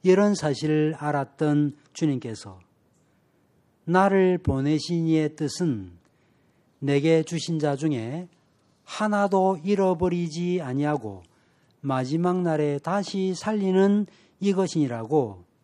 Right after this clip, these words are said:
요한복음 육 장에서 말씀했습니다. "내가 너를 손바닥에 새겼고"라고 말씀하신 하나님께서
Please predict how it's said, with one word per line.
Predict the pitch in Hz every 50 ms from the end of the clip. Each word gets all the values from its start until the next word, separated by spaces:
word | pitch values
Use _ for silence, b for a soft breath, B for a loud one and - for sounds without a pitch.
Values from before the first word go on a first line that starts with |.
| _ _ _ _ _ _ _ _ _ _ _ _ _ _ _ _ _ _ _ _ _ _ _ _ _ 170
요한복음 | 165 151 147 143 143 135 131
육 | 139 151 147
장에서 | - - 165 151 143 135 127 143 156 175 196 190 - _ _ _ _ _ _ _ _ _ _ _ _ _ _
말씀했습니다. | - 127 104 101 101 - - 110 104 101 101 - - 113 104 _ _ _ _ _ _ _ _ _ _ _ _ _ _ _ _ _ _ _ _ _ _ _ _ _ _ _ _ _ _ _ _ _ _ _ _ _ _ _ _ _ _ _ _ _ _ _ _ _ _ _ _ _ _ _ _ _ _ _ _ _ _ _ _ _ _ _ _ _ _ _ _ _ _ _ _ _ _ _ _ _ _ _ _ _ _ _ _ _
"내가 | - 170 160 147 156
너를 | 156 160 156 151 151 151 147 143
손바닥에 | - 151 143 139 165 156 151 151 147 147
새겼고"라고 | 143 - 151 139 147 143 139 - 143 139 135 135 135 135
말씀하신 | 139 131 131 127 - - 143 139 139 123 127 143
하나님께서 | 139 135 131 123 113 131 117 - 120 113 107 104 101 95